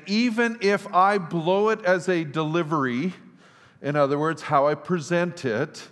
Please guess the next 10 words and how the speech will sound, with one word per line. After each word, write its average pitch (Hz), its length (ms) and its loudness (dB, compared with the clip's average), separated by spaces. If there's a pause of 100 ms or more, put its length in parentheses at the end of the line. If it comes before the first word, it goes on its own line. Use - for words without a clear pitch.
(800)
it 135 220 -2
doesn't 156 380 0
matter 180 340 2
because 147 420 -4
we 147 200 -4
are 170 100 0
convinced 170 540 -6
and 147 180 -6
we 185 200 -2
believe 143 680 -2